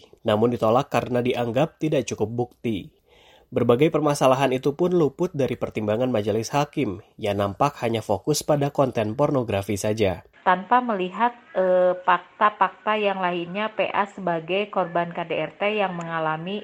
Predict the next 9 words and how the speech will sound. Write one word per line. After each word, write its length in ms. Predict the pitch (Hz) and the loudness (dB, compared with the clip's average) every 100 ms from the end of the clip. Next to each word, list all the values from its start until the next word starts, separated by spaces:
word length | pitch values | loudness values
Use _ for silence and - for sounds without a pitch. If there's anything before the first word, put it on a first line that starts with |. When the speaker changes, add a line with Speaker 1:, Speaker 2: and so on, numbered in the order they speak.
| - | -6
Speaker 2:
eh, 240 | 170 160 | -4 -4
diskriminasi. 1300 | 160 160 - 175 165 156 156 151 165 156 - - - _ | -6 -8 -8 -8 -8 -10 -10 -10 -12 -12 -14 -20 -20 _
Speaker 1:
Bahkan, 800 | - 110 - 104 123 202 - - | 0 0 2 0 2 0 -6 0
P 80 | 104 | 2
A 80 | 131 | 2
mendapat 480 | 123 110 - 131 | 2 2 2 0
tuntutan 480 | 147 143 143 135 135 | 2 2 2 0 2
lebih 240 | 139 123 131 | 2 0 -2
tinggi 480 | 170 175 160 110 | 0 0 0 -2